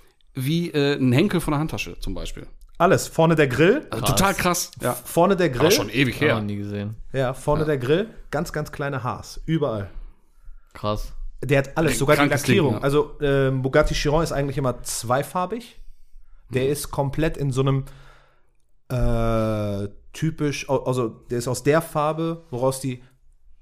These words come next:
Speaker 2: Handtaschen gemacht werden. So ein Kreide, Weiß, Champagner,
Speaker 1: Weiß ich auch nicht mehr.
Speaker 2: so.
Speaker 1: Das ist
Speaker 2: Aber
Speaker 1: noch Innenraum.
Speaker 2: Innenraum, Leder, Außenlack, alles gleiche Farbe.
Speaker 3: Krass, ey.
Speaker 2: Ja.
Speaker 3: Geil.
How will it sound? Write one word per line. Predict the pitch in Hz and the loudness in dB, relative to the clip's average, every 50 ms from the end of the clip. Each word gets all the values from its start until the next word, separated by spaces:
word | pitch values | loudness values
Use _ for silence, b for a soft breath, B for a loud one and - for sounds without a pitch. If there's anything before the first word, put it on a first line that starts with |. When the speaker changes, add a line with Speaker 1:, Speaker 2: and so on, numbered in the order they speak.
| - - | -20 -16
Speaker 2:
Handtaschen | - - - 156 - - 127 - - 110 | -6 -4 -2 -2 -2 -4 -6 -6 -6 -8
gemacht | 98 95 95 90 - - | -8 -8 -8 -10 -10 -12
werden. | - 92 90 87 92 95 | -12 -12 -12 -12 -10 -6
So | 101 117 | -4 -4
ein | 110 110 | -4 -2
Kreide, | 113 - 113 120 117 120 117 117 117 113 113 113 104 | -4 -2 0 0 2 2 2 4 4 4 4 2 2
Weiß, | 104 107 110 110 110 110 110 110 - - - - - - B B B B B | 0 0 0 2 2 0 0 -2 -4 -6 -6 -8 -10 -12 B B B B B
Champagner, | - - - 127 117 107 120 117 117 113 | -8 -4 -4 -2 -2 0 -2 0 0 0
Speaker 1:
Weiß | 107 110 | 0 0
ich | 110 110 110 | 0 -2 -4
auch | - | -6
nicht | - - | -8 -12
mehr. | - - - - | -14 -14 -12 -6
Speaker 2:
so. | 107 113 107 90 b b b b | -4 -4 -4 -4 b b b b
Speaker 1:
Das | - 101 | -8 -4
ist | |
Speaker 2:
Aber | 117 123 113 107 | -2 -2 -2 -2
Speaker 1:
noch | - | -4
Innenraum. | 104 107 101 95 82 113 113 - _ _ - | -8 -10 -10 -12 -14 -16 -18 -20 _ _ 2
Speaker 2:
Innenraum, | 151 160 160 160 139 151 156 156 156 156 - | 2 4 4 4 4 4 4 2 0 -2 -4
Leder, | 127 139 143 143 143 151 147 147 151 - - - _ | -2 -2 -2 0 0 -2 -2 -2 -4 -6 -10 -12 _
Außenlack, | - 131 135 135 - - 147 139 135 135 131 - - _ | -2 0 0 0 -2 -4 -4 -2 -2 -4 -4 -8 -4 _
alles | - 135 131 135 135 - | 2 4 4 4 2 0
gleiche | - 120 117 - 120 | -2 -4 -4 -6 -8
Farbe. | - 127 113 95 78 73 - - - - | -8 -8 -8 -8 -8 -10 -16 -18 -18 -16
Speaker 3:
Krass, | - - - 120 117 - - | -14 -12 -12 -12 -12 -12 -12
ey. | 78 87 92 95 107 107 _ - _ _ | -12 -10 -10 -12 -12 -14 _ -20 _ _
Speaker 2:
Ja. | 110 110 107 | -10 -10 -6
Speaker 3:
Geil. | - 113 113 135 120 104 | -4 -2 -2 0 -2 -2